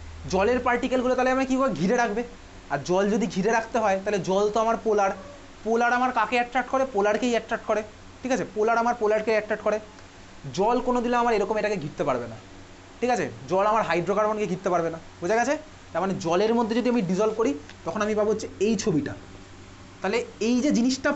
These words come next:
ফর্ম হয়, এটাকে কি বলে? এটাকে বলে যে মিসেল, এটাকে বলে যে মিসেল বা মাইসেল, actually বলে মাইসেল, ঠিক আছে? মিসেল বা মাইসেল, ক্লিয়ার? বোঝা গেছে? যে কনসেন্ট্রেশনে আমার মিসেল ফর্ম হয়, সেটাকে বলে হচ্ছে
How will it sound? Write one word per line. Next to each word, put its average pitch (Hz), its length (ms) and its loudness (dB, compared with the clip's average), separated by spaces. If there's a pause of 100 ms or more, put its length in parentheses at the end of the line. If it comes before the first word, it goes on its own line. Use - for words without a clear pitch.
(160)
ফর্ম 262 300 4 (120)
হয়, 190 220 4 (520)
এটাকে 220 280 2
কি 240 140 2
বলে? 254 140 4 (160)
এটাকে 196 220 2
বলে 220 160 2
যে 214 120 2
মিসেল, 190 320 2 (640)
এটাকে 170 200 -2
বলে 202 140 2
যে 214 120 2
মিসেল 160 280 0 (800)
বা 180 80 0 (120)
মাইসেল, 175 360 2 (340)
actually 214 300 0
বলে 226 160 2
মাইসেল, 170 320 0 (960)
ঠিক 214 140 2
আছে? 294 100 2 (480)
মিসেল 196 280 0
বা 214 100 2
মাইসেল, 175 260 -2 (760)
ক্লিয়ার? 277 240 2 (1300)
বোঝা 190 180 2
গেছে? 277 140 2 (1160)
যে 233 140 4 (220)
কনসেন্ট্রেশনে 254 760 0
আমার 240 140 2 (100)
মিসেল 196 280 2
ফর্ম 226 140 0
হয়, 240 120 -2
সেটাকে 196 200 0
বলে 208 100 2
হচ্ছে 214 140 -4